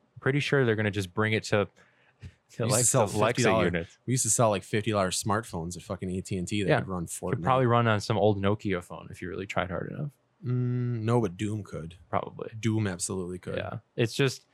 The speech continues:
Speaker 1: people worry about that stuff. They worry about having to, okay, well, can I even play this game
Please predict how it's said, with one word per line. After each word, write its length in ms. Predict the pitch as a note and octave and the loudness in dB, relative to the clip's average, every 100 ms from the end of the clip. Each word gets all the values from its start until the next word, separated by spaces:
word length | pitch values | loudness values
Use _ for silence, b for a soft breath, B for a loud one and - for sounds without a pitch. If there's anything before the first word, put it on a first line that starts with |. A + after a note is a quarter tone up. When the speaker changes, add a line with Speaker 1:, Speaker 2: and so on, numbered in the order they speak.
| b b _ | b b _
Speaker 1:
people 640 | - C#3+ C#3+ C3+ B2+ B2 - _ | -6 -2 4 6 6 4 0 _
worry 340 | A#2+ C3+ D3+ C3 | 0 4 6 6
about 240 | F#2+ D#2 | 4 0
that 140 | B1+ | -4
stuff. 300 | - E2+ - | -2 -2 0
They 80 | - | 2
worry 220 | G#2+ A#2+ | 4 6
about 240 | A#2+ A2+ G2+ | 4 4 2
having 320 | A2+ A2 G#2+ | 2 0 0
to, 280 | - G#2 G2+ | 2 2 4
okay, 340 | G#2+ - G2 F#2 | 2 2 0 2
well, 160 | G2 | 0
can 180 | - C3 | 0 0
I 140 | B2 | 2
even 220 | B2 A#2 A2 | 2 0 0
play 200 | A#2+ A#2 | 2 2
this 200 | A2+ - | 0 0
game 340 | A2 G#2+ | 0 2